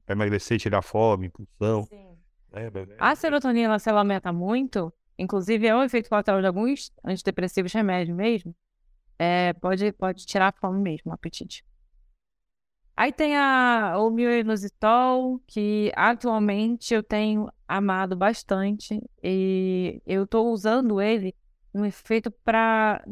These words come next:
Speaker 2: pra consolidação do sono, eu tô gostando bastante.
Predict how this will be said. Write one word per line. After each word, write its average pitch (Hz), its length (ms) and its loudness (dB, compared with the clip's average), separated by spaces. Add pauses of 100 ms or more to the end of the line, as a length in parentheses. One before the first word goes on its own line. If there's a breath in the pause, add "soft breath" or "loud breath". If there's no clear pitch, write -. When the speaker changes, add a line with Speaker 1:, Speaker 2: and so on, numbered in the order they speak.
(100)
Speaker 2:
pra 202 640 -2
consolidação 247 640 0
do 240 80 0
sono, 220 320 0
eu 214 40 -4
tô 220 120 -2
gostando 208 280 -2
bastante. 190 600 -2